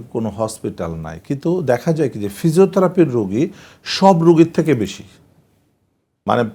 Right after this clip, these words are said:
বাংলাদেশে যত রোগী আছে ইন্ডিভিজুয়াল এক একটা ডিপার্টমেন্টের, সেই তুলনায় ফিজিওথেরাপি রোগী দশ গুণ বেশি।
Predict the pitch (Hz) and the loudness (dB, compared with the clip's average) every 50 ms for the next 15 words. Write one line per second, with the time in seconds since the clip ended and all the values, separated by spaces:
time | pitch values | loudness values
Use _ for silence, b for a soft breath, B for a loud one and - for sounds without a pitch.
0 | - _ - - 113 117 127 139 135 147 165 139 123 147 147 147 - 185 180 170 | -12 _ -2 0 2 2 4 2 2 2 2 4 4 2 4 4 4 4 6 4
1 | 151 120 113 101 87 - - - - 127 165 196 180 156 139 123 127 120 117 123 | 4 4 2 2 2 0 -6 -8 -6 -4 -2 -2 -2 -2 0 0 0 0 0 -2
2 | 123 - 160 151 160 160 - - _ - 104 - - 127 - - 127 107 107 98 | 0 0 0 0 0 -2 -6 -12 _ -8 -6 -6 -6 -8 -8 -8 -8 -6 -6 -6
3 | 82 101 90 - - - 85 85 78 - - 113 185 196 b b b b b b | -6 -8 -10 -10 -8 -8 -8 -8 -8 -8 -8 -8 -8 -8 b b b b b b
4 | b b b b b b b - - - 208 214 214 208 - 190 151 139 123 113 | b b b b b b b -10 2 4 6 6 6 6 4 4 4 6 4 2
5 | 107 101 110 139 143 - - 180 170 185 190 175 185 185 185 180 165 180 175 175 | 2 2 2 0 -2 0 2 4 6 6 6 4 4 4 4 4 4 4 4 4
6 | 180 170 180 190 185 190 - - _ - 180 131 117 175 180 175 147 117 110 110 | 4 4 4 2 2 0 -6 -16 _ -18 -8 2 6 8 10 10 8 6 2 -2
7 | 110 101 95 85 82 80 - - | -2 -2 -2 -4 -6 -8 -12 -16